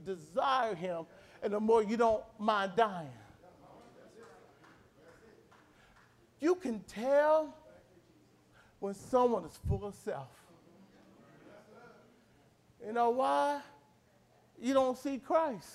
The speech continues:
<laughs> He says, he says in Philippians, he said,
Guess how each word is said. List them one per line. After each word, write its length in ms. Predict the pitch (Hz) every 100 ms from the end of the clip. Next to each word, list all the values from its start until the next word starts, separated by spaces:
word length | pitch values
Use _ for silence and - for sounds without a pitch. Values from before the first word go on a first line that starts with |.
| - - - - - - - -
<laughs> 60 | 762 880 807 - - - - 571 587 - 202 - _ _ _ _ _ _ _ _ _ _ _ _ _ _ _ -
He 120 | 349
says, 380 | 311 370 320 311 - -
he 80 | 330
says 300 | - 285 269
in 100 | 277
Philippians, 580 | - 294 294 320 302 269
he 80 | 294
said, 180 | 269